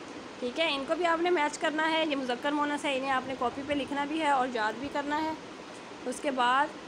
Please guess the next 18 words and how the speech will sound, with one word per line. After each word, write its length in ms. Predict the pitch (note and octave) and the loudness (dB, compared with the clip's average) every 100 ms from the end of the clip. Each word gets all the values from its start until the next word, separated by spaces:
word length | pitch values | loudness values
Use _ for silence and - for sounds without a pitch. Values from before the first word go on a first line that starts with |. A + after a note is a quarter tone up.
| - | -2
ये 100 | B3+ | 0
मैंने 240 | C4 C4 | 2 2
जो 80 | C4 | 2
आंसर 280 | B3+ B3+ D#4+ | 2 2 0
question 340 | D4+ C4+ C#4 | 0 0 0
है, 100 | C#4 | 0
ये 60 | C#4 | 2
आपने 240 | A#3+ B3 C4+ | 2 2 -2
copy 300 | B3 A#3 C4 | 0 -2 0
पे 100 | C4+ | -2
लिखने 320 | B3 C4 C4+ | -2 -2 0
हैं, 220 | D4 D4+ | 2 2
याद 260 | D#4 A3+ A#3 - | 2 2 2 -2
करने 220 | A3+ G#3+ | -4 -4
हैं। 160 | A3+ - - - - - - - | -6 -8 -12 -12 -12 -12 -12 -10
ठीक 160 | C#4 F4 | -6 0
है 60 | |
बच्चों, 280 | F4 - E4+ | 0 2 -2